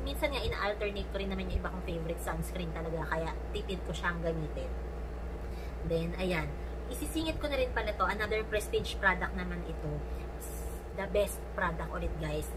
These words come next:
Ito rin, nakalimutan ko rin yung favorite kong, um, whitening lotion tsaka S P F lotion dahil dito, guys. Ayan siya. Pangalawang bote ko na to, guys. Yung isa binili ko, yung isa na Arbor ko.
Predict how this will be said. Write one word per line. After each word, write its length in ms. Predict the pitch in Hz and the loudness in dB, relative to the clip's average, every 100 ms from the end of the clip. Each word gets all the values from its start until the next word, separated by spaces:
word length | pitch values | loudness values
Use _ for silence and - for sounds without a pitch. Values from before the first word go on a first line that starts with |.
| - | -2
Ito 160 | - | 2
rin, 240 | 208 202 180 | 2 2 0
nakalimutan 560 | 196 202 196 190 196 190 | 0 0 0 0 0 2
ko 80 | 196 | 2
rin 160 | 190 196 | 2 0
yung 80 | - | 2
favorite 480 | 208 185 170 185 - - | 0 0 0 -2 -2 0
kong, 160 | 185 180 - - - - - | 0 0 -4 -4 -4 -2 4
um, 360 | 190 180 180 180 180 190 | 6 6 2 0 -2 0
whitening 560 | 196 190 202 190 185 | 0 2 0 0 0
lotion 400 | 180 165 - 175 | 2 2 0 -2
tsaka 240 | - - 180 | -2 -2 -2
S 160 | 180 - | -2 -4
P 160 | 202 185 | -2 -2
F 80 | - | 0
lotion 400 | 185 165 - 170 | 0 0 0 -2
dahil 320 | 175 156 175 165 | 0 0 0 -2
dito, 240 | 165 160 147 | -2 -2 0
guys. 400 | 147 139 135 - - - - - | 0 -2 -4 -4 -6 -6 -6 -2
Ayan 320 | 185 185 175 | 2 2 2
siya. 240 | 160 - - - - 220 | -2 -4 -4 -4 -2 2
Pangalawang 480 | 226 240 247 240 | 2 2 4 4
bote 240 | 214 214 220 - | 6 6 4 0
ko 160 | - 196 | 0 0
na 80 | 196 | 0
to, 80 | 175 | -2
guys. 240 | 170 165 | 0 -2
Yung 160 | - - | -2 -2
isa 240 | - 247 | 0 0
binili 320 | 226 220 202 | 0 -2 0
ko, 160 | 190 196 | 2 2
yung 160 | 202 | 2
isa 240 | 196 175 175 175 | -2 0 0 2
na 80 | 165 | 0
Arbor 320 | 156 151 151 | 0 0 -2
ko. 160 | 151 - | -2 -4